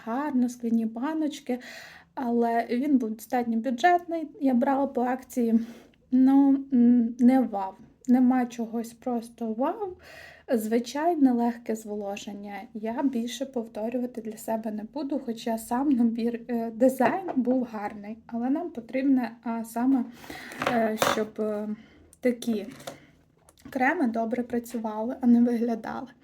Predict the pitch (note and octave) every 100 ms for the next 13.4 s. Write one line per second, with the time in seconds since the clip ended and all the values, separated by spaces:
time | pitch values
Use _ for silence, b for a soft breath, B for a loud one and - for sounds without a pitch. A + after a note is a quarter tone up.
0 | B B B B B C4 B3 B3+ C4+ D4+
1 | D4+ A#3+ - A#3 - A#3+ B3 A#3+ A#3+ A#3+
2 | A#3 A3+ A3+ - A#3+ A#3+ A#3+ A3+ A3 A3
3 | C4 E4+ D4 C#4 C4+ A#3 A3+ A#3 - B3
4 | A#3+ A3+ A3+ A3+ A#3 A#3 A3+ A3 B3 A#3
5 | D#4+ E4 - - - A3+ A3 A#3+ A3+ A3+
6 | G#3+ A3 - A#3 A#3 B3+ B3 C#4+ F4 E4+
7 | B3+ A#3+ A#3 A3 G#3 - A#3 A#3 A3+ A3
8 | - - - B3 C4 A#3 G3+ G#3 G#3 -
9 | B3+ B3 B3+ - A#3 A3+ B3 - A3 A3+
10 | B B B B B A#3+ A#3 A3+ A3 G#3+
11 | G#3+ B3+ C4+ A#3+ - A3 A3+ - G#3+ G#3+
12 | - - A3 - B B B B - C4
13 | A#3 A3 A3 A3